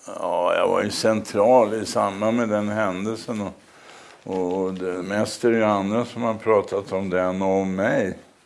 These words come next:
Då tyckte jag att det var, eh, om jag ska fylla sjuttiofem så är det väl hög tid att man ger sina egna synpunkter i ett större sammanhang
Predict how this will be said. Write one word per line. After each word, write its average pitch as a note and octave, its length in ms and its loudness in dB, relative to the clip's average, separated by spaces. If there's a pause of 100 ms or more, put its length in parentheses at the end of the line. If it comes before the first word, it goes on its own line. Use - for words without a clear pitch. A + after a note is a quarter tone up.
(480)
Då G2 100 -10
tyckte G2+ 380 -6
jag G2 100 4
att - 160 -8 (300)
det G#2+ 120 0
var, G2 200 2 (340)
eh, G2 380 -2
om G2+ 100 -2
jag G2+ 200 0
ska F2+ 200 -6
fylla F#2+ 360 0
sjuttiofem G2 760 -4
så - 140 -6
är F#2+ 40 0
det F#2+ 80 0
väl F#2 180 -2
hög F2 300 0
tid F#2+ 260 -4
att F#2 200 -2
man F#2 160 -4 (580)
ger G2 180 -2
sina F#2+ 360 0
egna F#2+ 380 2
synpunkter F#2+ 760 -4
i F#2 100 2
ett F2+ 80 -6
större F2+ 380 0
sammanhang F#2 640 -2